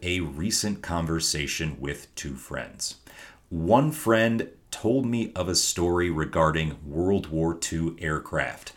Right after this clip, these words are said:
and how planes returning from combat missions were analyzed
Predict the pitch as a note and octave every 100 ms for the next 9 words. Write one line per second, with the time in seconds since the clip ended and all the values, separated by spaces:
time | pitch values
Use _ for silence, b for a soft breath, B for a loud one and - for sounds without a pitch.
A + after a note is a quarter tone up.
0 | B B - F#2+ F2+ G2+ G2 E2+ - -
1 | B2 C#3+ D3 B2+ F#2 G2 - - B2 C3
2 | C3 B2+ A#2 G#2 - G#2 G#2 D#2+ D2 -
3 | D2 D2 E2 D#2+ D#2+ - D2+ E2+ - G#2+
4 | A2 F#2 C#2+ C2+ A1+ A1+ -